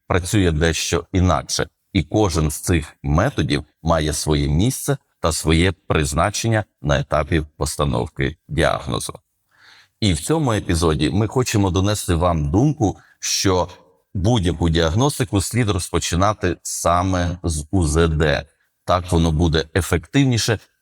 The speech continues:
і, врешті, дешевше. І якщо ми уявимо ситуацію, що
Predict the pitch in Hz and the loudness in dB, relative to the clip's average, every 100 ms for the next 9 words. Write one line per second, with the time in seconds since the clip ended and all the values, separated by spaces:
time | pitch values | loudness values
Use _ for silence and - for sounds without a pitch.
0 | _ 95 67 67 80 92 - - 80 78 | _ -2 0 0 0 -2 -4 0 0 -2
1 | - _ 73 87 85 - 60 - - - | -12 _ -4 -2 0 -2 -2 -4 -8 -10
2 | _ _ _ _ - - - - _ - | _ _ _ _ -20 -20 -20 -20 _ 0
3 | 110 117 113 98 110 - - 143 139 120 | 2 2 0 0 0 0 0 2 2 2
4 | 117 117 107 110 98 92 - 90 - 73 | -2 2 2 4 2 0 -2 -2 0 0
5 | 76 - 143 165 170 - _ - - 107 | 0 0 2 2 -2 -8 _ -6 -2 0
6 | 95 92 85 | 2 0 0